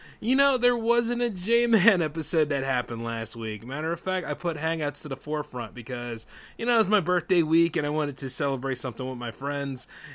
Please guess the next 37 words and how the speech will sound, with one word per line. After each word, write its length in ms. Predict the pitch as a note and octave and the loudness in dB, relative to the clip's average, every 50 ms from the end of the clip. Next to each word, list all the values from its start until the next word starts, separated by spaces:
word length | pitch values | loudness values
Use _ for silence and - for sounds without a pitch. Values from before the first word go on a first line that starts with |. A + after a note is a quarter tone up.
| - - | -14 -8
and, 480 | D3 D3 D3 D3 D3 D3 C#3+ B2+ D3+ | -4 -2 0 0 0 -2 -2 -4 -4
you 60 | E3+ E3 | -2 -2
know, 160 | C#3 B2+ C3 | -2 -2 -2
you 180 | B2+ C3 C3+ | -2 -2 0
guys 340 | B2+ C3 B2+ A#2+ A#2+ A#2 A2+ | 0 2 2 2 2 2 -2
included 480 | A#2 A#2 - - C#3 C3+ C3+ B2+ B2+ B2 | -6 -8 -6 -2 0 0 2 2 2 0
and 100 | A#2 A#2 | 0 -2
everything 420 | A#2 A#2 A#2 G#2+ - - A2+ A#2+ | -2 -2 -4 -6 -6 -6 -6 -4
else. 320 | C#3+ D3+ C3 B2 A2 - - | -2 -2 0 -2 -2 -4 -6
Like, 320 | A2 G#2+ G#2+ G#2+ G#2 - | -6 -4 -4 -6 -6 -8
so 400 | - - A#2 A2+ A2+ A2 G#2+ G#2+ - - - - - | -8 -8 -8 -6 -6 -6 -8 -8 -12 -16 -20 -12 -8
the 140 | A2 A2 G#2+ | -8 -6 -4
whole 320 | C#3+ E3 F3+ F3+ E3+ D3 | 0 2 2 2 2 2
week 340 | C#3+ D3 D#3 D#3+ D#3+ - C3 | 2 2 2 2 0 -2 -4
was 240 | B2 A#2+ A2 G2+ G2+ | -4 -4 -4 -4 -6
wild, 880 | F#2+ F#2+ G2 G2 G#2 B2+ D#3 E3+ E3 D3 A#2+ G2+ F2+ F2 F2 F#2 F#2 | -10 -12 -10 -6 -2 2 4 6 8 8 8 6 4 -2 -10 -14 -8
<laughs> 0 | |
man. 440 | A2 A#2+ A#2 - - - D3+ - - - - - - - B3 - - - - - - - - - - - - D#3 E3+ D#3 - | -2 -2 0 0 0 0 0 0 -2 -2 -8 -6 2 4 4 4 4 0 -8 -12 -12 -12 -18 -20 -18 -12 -8 -8 -6 -4 0
I 60 | E3+ | 2
had 140 | F3+ F3 E3+ | 2 2 2
a 40 | D#3+ | 2
pretty 200 | D#3+ F3+ E3+ E3 | 2 2 2 2
good 220 | D#3 E3+ E3 D3+ | 2 0 0 2
time, 420 | - E3 E3 D#3 C#3 B2 A2+ A2+ A2+ | 2 2 4 4 4 2 0 -2 -2
you 100 | A2+ A#2 | -4 -2
know? 320 | C3+ D3+ D#3+ E3 D3+ C3 - - - - - - - - - - - - | -2 -2 -2 -2 -4 -6 -10 -16 -20 -20 -20 -20 -20 -20 -20 -20 -12 -6
And 140 | - D4 F#4 | 0 0 0
it's 140 | F4+ - - | 0 0 -4
nice 280 | E4 F4+ G#4+ - - | -4 -4 -4 -4 -4
to 80 | - E4+ | -6 -8
know 200 | C#4+ D4+ E4 D#4 | -8 -8 -6 -2
that 100 | A3+ F#3+ | 0 0
I 40 | G3 | 0
have, 160 | G#3 G3+ F#3+ | 0 0 -2
like, 200 | F#3+ G3+ F#3+ - | -2 -4 -2 0
a 140 | G3 F#3 F3 | 2 2 2
pretty 500 | F3 - - F3 F#3+ A3 G#3+ G#3 E3+ | 0 -4 -6 -6 -4 -4 -4 -6 -8